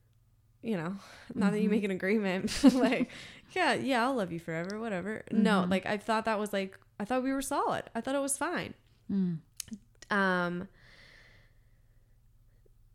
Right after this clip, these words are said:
Speaker 1: so to have the thought, more so what killed me,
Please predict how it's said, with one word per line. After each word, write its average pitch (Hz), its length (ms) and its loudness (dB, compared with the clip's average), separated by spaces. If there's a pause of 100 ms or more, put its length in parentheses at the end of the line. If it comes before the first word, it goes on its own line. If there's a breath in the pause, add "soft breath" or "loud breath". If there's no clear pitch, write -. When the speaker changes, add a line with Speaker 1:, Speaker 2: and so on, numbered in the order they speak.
(120)
Speaker 1:
so 247 260 0
to 220 80 0
have 233 480 0
the 220 80 -2
thought, 202 560 -2 (380)
more 247 320 4
so 294 240 2
what 247 220 0
killed 233 340 -4
me, 202 360 -2